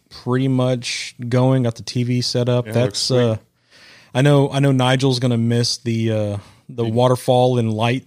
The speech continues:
Speaker 1: view, but, uh, I like my view now <laughs>
Speaker 2: Yeah.
Speaker 1: even more.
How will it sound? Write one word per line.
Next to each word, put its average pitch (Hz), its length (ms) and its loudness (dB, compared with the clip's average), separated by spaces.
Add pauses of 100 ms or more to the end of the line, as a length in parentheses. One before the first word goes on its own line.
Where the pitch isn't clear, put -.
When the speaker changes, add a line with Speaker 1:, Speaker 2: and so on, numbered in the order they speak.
Speaker 1:
view, 131 560 2
but, 117 380 -4
uh, 113 360 0
I 117 180 -4
like 117 300 -2
my 110 200 -2
view 107 260 -6
now 98 340 -8 (180)
<laughs> - 200 -20
Speaker 2:
Yeah. 101 100 -8
Speaker 1:
even 127 200 0
more. 98 280 -4